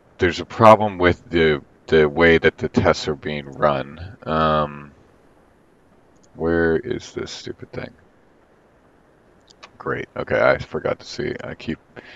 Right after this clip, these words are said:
so the thing is, I keep going to do this, and then there's, then there's a problem, and then I don't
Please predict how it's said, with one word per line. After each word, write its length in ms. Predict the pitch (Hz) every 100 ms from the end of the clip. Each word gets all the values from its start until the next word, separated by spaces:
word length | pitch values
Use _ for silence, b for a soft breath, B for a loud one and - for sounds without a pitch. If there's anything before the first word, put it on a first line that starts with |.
| B
so 200 | - 90
the 100 | 82
thing 220 | 92 101
is, 240 | 90 80 -
I 60 |
keep 180 | 80 87
going 220 | - 78
to 60 | 71
do 140 | 71
this, 220 | 67 - -
and 120 | 127
then 120 | 127
there's, 320 | 123 127 - -
then 220 | 131 127
there's 220 | 123 127
a 40 | -
problem, 440 | - 98 - 131
and 120 | 113
then 100 | 123
I 140 | - 127 -
don't 240 | 120 -